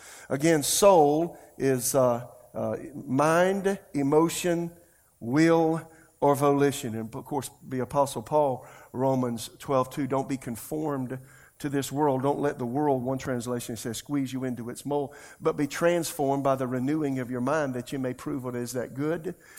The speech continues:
acceptable, and perfect will of God. Then the physical body. I say, you know, uh, I heard this back in the seventies,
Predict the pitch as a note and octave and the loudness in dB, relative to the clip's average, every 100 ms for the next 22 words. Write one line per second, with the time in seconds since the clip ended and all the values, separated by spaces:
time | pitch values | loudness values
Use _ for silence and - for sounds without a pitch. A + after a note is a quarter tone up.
0 | - - G2+ - D#3+ D3+ - D3+ C#3+ B2 | -20 -12 -4 0 2 2 0 -2 0 0
1 | - F3 D#3+ C3+ B2+ B2 C3+ C3 A#2 C3+ | -2 -4 -2 -6 -8 -2 -2 -2 0 0
2 | C#3 G#3 F#3+ F3 D#3 C#3 C#3 C#3 B2 F#2+ | 0 -4 -4 -6 -6 -8 -4 -2 -2 -6
3 | - - - - - - D3 F3+ E3 D3 | -14 -20 -20 -20 -2 0 2 6 4 4
4 | C#3+ D3+ E3 E3+ B2 A#2 A2 C3+ B2+ D3 | 4 4 4 2 0 0 0 -2 0 -2
5 | C3+ C#3 C3 C#3 - B2 A2+ - E3 D#3 | 0 -2 2 2 2 -6 -2 0 4 2
6 | D#3 D#3 F#3 - | 2 -2 -6 -8